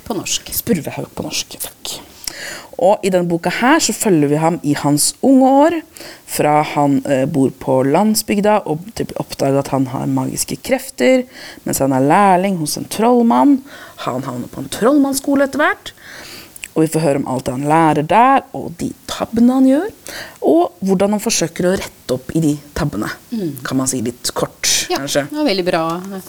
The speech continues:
Speaker 1: sammendrag.
Speaker 2: Takk.
Speaker 1: Ja. <laughs>
Speaker 2: Og Trollmannen fra Jordsjø, eh, litt mer ukjent nå kanskje for mange, men det her er jo en bok som har betydd veldig mye for mange opp gjennom årene,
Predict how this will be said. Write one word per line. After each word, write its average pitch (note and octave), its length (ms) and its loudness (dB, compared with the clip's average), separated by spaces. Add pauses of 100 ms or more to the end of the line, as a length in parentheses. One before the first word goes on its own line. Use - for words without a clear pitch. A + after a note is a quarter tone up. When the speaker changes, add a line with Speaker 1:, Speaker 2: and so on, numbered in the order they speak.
(140)
Speaker 1:
sammendrag. E3 460 -4 (180)
Speaker 2:
Takk. - 520 -6
Speaker 1:
Ja. A3 100 -4 (460)
<laughs> - 720 -4
Speaker 2:
Og B3 340 6 (520)
Trollmannen G3 520 2
fra G3+ 520 2
Jordsjø, A3+ 500 4 (340)
eh, F3 320 4
litt A3 260 -4
mer G3 140 2
ukjent F3 260 -2
nå D#3 420 4
kanskje D3+ 220 -2
for D#3+ 80 0
mange, D#3 260 4
men G#3 160 2
det G3 100 0
her E3+ 360 0
er C#3+ 160 -4
jo F3 60 2
en F#3+ 80 2
bok D#3 160 0
som D#3 180 0
har E3+ 60 -2
betydd D#3+ 280 -2
veldig D#3 460 -2
mye C#3+ 140 2
for - 120 -8
mange C#3+ 220 2
opp - 240 -4
gjennom C#3+ 240 2
årene, C#3+ 380 2